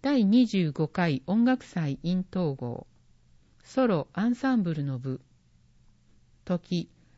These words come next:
十二月三日日曜日。申し込み締め切り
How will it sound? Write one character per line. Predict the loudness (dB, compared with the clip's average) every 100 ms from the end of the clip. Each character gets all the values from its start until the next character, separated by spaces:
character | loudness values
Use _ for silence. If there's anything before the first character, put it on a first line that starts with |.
| _ 0
十 | 4
二 | 4 4
月 | 2 0 -2
三 | -2 -4 -8
日 | -6 -6 -6 -4
日 | -4 -4 0
曜 | 0 0 -2
日。 | -4 -8 _ -20 -20 -20 -20 -20 _ _ -2
申 | 0 0
し |
込 | 0 2
み | 2
締 | 0 -2
め | -2
切 | -2 -2
り | -2